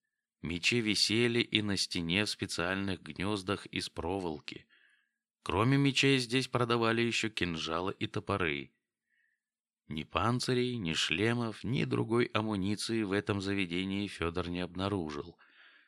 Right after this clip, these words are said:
Зато заметил на стене несколько добротно сделанных кольчуг, способных, на первый взгляд, выдержать хороший удар мечом.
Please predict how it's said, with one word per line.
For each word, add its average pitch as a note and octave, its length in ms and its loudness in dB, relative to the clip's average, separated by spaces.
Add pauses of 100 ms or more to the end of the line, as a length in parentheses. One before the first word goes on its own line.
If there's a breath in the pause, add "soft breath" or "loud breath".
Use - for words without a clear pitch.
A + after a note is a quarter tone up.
(280 soft breath)
Зато D#2 460 -2
заметил A2+ 560 0
на G#2+ 160 -2
стене G2+ 400 -4
несколько F#2+ 580 0
добротно E2 680 -2
сделанных F#2+ 580 -4
кольчуг, D#2+ 580 -8
способных, A#2 800 -4
на D2+ 160 -6
первый E2 260 0
взгляд, G2+ 440 -4
выдержать G#2+ 540 -4
хороший G#2+ 540 -4
удар G2 240 -4
мечом. F2+ 500 -6